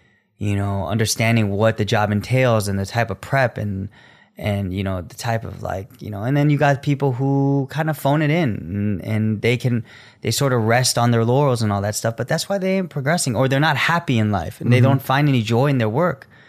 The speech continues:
Speaker 2: Yeah.
Speaker 1: anymore, you know?
Speaker 2: Yeah.
Speaker 1: Like, you see these actors that have been around forever and they just,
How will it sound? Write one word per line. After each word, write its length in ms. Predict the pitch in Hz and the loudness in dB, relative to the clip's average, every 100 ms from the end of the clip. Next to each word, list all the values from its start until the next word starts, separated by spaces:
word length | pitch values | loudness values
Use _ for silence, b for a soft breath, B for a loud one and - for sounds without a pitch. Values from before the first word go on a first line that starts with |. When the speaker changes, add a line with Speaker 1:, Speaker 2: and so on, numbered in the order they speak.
| B | B
Speaker 2:
Yeah. 240 | 120 110 107 | 2 2 -2
Speaker 1:
anymore, 500 | - 120 117 101 92 | 0 2 4 2 0
you 120 | 95 101 | -2 0
know? 200 | 110 123 | 0 2
Speaker 2:
Yeah. 40 | |
Speaker 1:
Like, 320 | 123 120 120 | 2 2 2
you 140 | 127 135 | -2 -2
see 260 | - 147 123 | 0 0 0
these 200 | 135 131 | 0 0
actors 420 | 135 147 151 131 | 2 0 0 0
that 120 | 127 | 0
have 80 | 113 | 0
been 140 | 120 | 0
around 180 | 120 120 | 2 2
forever 340 | 120 113 131 127 | 2 0 0 0
and 160 | 110 | 0
they 120 | 110 | -2
just, 260 | 110 117 - | -2 -4 -6